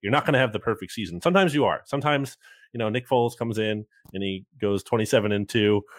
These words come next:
or, like, you know, sometimes are, things are just rolling your way. The Eagles also, like, didn't have any offensive line injuries that year in two thousand thirteen. Like, sometimes, yes, things click. Y-, I mean, you could say the Bucs last year, they were extremely healthy. There are favorable situations, unquestionably.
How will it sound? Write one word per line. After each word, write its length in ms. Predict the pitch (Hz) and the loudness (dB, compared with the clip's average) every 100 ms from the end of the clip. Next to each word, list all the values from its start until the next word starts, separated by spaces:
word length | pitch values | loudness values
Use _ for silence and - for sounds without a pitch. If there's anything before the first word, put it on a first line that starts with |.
| - | -6
or, 180 | 107 101 | 0 2
like, 160 | 107 101 | 0 -2
you 120 | 143 | 0
know, 60 | 113 | 2
sometimes 480 | 127 151 131 123 117 | 2 4 4 2 -2
are, 140 | 117 | -4
things 260 | 123 143 127 | 2 2 4
are 60 | |
just 160 | 120 120 | 2 0
rolling 280 | 110 120 113 | 2 2 2
your 140 | 107 | 0
way. 340 | 101 101 98 95 | 0 0 0 -2
The 80 | 107 | -4
Eagles 160 | 104 | 0
also, 280 | 104 98 98 | 0 0 0
like, 160 | 95 80 | -2 -4
didn't 180 | 104 98 | -8 -4
have 180 | 104 90 | -4 -4
any 220 | 101 98 95 | -4 -2 0
offensive 420 | 92 - 101 85 | -2 -2 -6 -4
line 160 | 90 | -4
injuries 380 | 95 101 110 107 | -2 -2 -2 0
that 140 | 101 107 | 0 0
year 240 | 104 110 | 0 0
in 80 | 110 | -2
two 80 | 107 | 0
thousand 240 | 107 104 | 0 2
thirteen. 320 | 110 104 120 | -2 2 0
Like, 220 | 117 107 - _ _ | 2 0 -2 _ _
sometimes, 460 | - 170 147 139 123 | -2 2 4 4 4
yes, 240 | 127 82 | 2 0
things 260 | - 120 117 | 0 0 0
click. 340 | - 117 117 - - - - | 4 2 2 -10 -20 -20 -8
Y-, 80 | 117 | -4
I 60 | 104 | -2
mean, 140 | 98 | -2
you 60 | 95 | -2
could 140 | 98 | -4
say 100 | - | -4
the 100 | 85 | -4
Bucs 260 | 82 110 - | 0 0 2
last 280 | 110 98 - | 0 0 0
year, 180 | 104 | 0
they 100 | 98 | 2
were 80 | 101 | 2
extremely 400 | 92 - 101 98 | 0 -4 -4 -2
healthy. 420 | 90 98 - 98 98 - - | -2 -2 -2 -6 -8 -20 -2
There 100 | 120 | 2
are 120 | 135 | 4
favorable 460 | 123 131 113 110 101 | 4 4 4 4 0
situations, 720 | - 98 101 104 - 90 - - | -2 -4 -2 -2 -4 -6 -8 -4
unquestionably. 800 | 104 92 110 - 104 101 98 | -4 0 0 0 -2 2 0